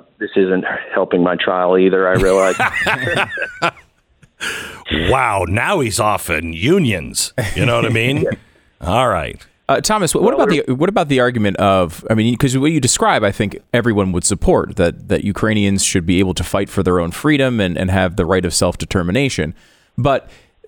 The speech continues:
Speaker 3: if they are overwhelmed when it comes to, uh, to technology and brute force, are we just empowering the worst people with the most deadly armies to take
Speaker 2: Mm-hmm.
Speaker 3: over wherever they wanna go?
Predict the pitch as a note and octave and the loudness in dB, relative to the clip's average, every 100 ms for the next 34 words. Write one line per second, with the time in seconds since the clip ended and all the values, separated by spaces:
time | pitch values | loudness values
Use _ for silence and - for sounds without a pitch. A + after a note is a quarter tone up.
0 | - - - C#3 E3 G3 F3 C3 C#3 E3 | -18 -6 -2 0 2 2 2 2 4 4
1 | C3+ A#2 G#2+ C3 C#3+ G#2+ G2 F#2+ - A#2+ | 4 2 2 2 2 2 0 -2 0 0
2 | B2 A#2 - D#2 A2 - F2+ - - E2 | 0 0 0 0 2 2 0 0 -2 -2
3 | - F2+ - G2 E3 D#3+ C3 A#2 A2+ G#2 | 0 -2 0 0 2 2 0 0 2 2
4 | E2+ F#2 F2+ F#2 F2+ A#2+ C#3 - - E3+ | 2 2 2 0 2 2 2 0 -2 2
5 | F3 G2 F#2+ - - A2+ A#2+ C3+ - A#2 | 4 4 2 0 0 2 0 0 0 0
6 | - B2 C3 A#2 G#2+ A2 G2 A2+ C3 - | 0 0 2 2 2 0 2 2 2 -2
7 | - A#2 A2 G#2+ G#2 G#2 G#2 G#2 G2 G2 | -2 0 2 2 2 2 2 0 0 0
8 | G#2+ F#2+ G2 A#2 D3+ G2 F#2+ G#2 F#2 G#2 | 0 2 2 2 2 2 0 0 0 2
9 | G2+ G#2+ G#2+ G2+ F#2+ G#2+ A2 A2 G#2 G#2 | 2 2 2 2 4 4 4 2 2 2
10 | G2 D3 - | 2 0 -2